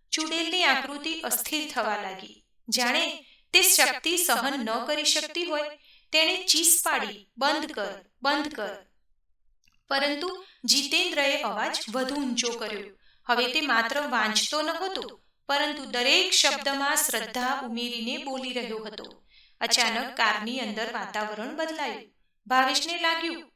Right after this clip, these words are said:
કે તેના મનનો ભય ઓછો થતો જાય છે. તે પણ જાપ સાંભળતો રહ્યો. બહાર ચુડેલ હવે પાછળ ખસી રહી હતી. તેની આંખોમાં ભય દેખાવા લાગ્યો.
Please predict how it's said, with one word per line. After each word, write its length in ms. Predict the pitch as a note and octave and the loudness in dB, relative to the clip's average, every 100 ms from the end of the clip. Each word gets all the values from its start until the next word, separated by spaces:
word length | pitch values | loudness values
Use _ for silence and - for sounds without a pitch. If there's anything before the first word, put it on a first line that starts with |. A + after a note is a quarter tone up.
| - | 2
કે 160 | C#4+ | 2
તેના 360 | C#4 B3+ C4 D4+ | 4 2 4 4
મનનો 380 | C4+ A3+ A#3 B3 | 2 -2 -4 -4
ભય 340 | A#3+ A3+ D4+ C#4+ | -4 -4 -4 -4
ઓછો 340 | C#4+ C#4+ C4 | -2 0 -2
થતો 340 | B3+ A#3+ A#3 | -4 -6 -6
જાય 340 | A3+ A3+ G#3 G#3 | -4 -4 -4 -2
છે. 320 | - A3+ - - - _ - | -2 -2 -12 -20 -20 _ 2
તે 160 | D4 | 2
પણ 240 | D4 F#4 F#4+ | 4 0 2
જાપ 420 | C#4 A#3+ B3 B3+ | 4 4 0 -2
સાંભળતો 580 | - B3+ G#3+ A3 A3 A3+ | 0 0 -2 -6 -8 -6
રહ્યો. 460 | A3 G#3+ G#3+ G#3+ _ _ _ - | -6 -6 -8 -10 _ _ _ 2
બહાર 360 | C#4 C#4 D#4 | 4 6 4
ચુડેલ 480 | D#4+ D4+ B3 C#4+ D#4+ D#4 _ - | 2 0 0 -2 -2 -8 _ -6
હવે 300 | D#4 E4 F4+ | -4 -2 0
પાછળ 420 | D4+ A#3 A3+ D#4+ | 2 4 4 2
ખસી 400 | D#4+ D#4+ D#4 D4 | 0 2 2 2
રહી 220 | C#4+ C#4 | 0 0
હતી. 400 | A#3+ B3 - - _ _ - | -2 -8 -16 -20 _ _ -2
તેની 260 | - D4 E4 | 0 2 4
આંખોમાં 640 | B3+ B3 B3 A#3+ C#4+ D#4+ | 4 4 -2 -4 -2 -4
ભય 200 | A#3 A#3 | -4 -4
દેખાવા 520 | A3+ A3+ A3+ A3+ A3 | -2 -6 -6 -6 -4
લાગ્યો. 360 | G#3 G3+ G3+ | -6 -8 -10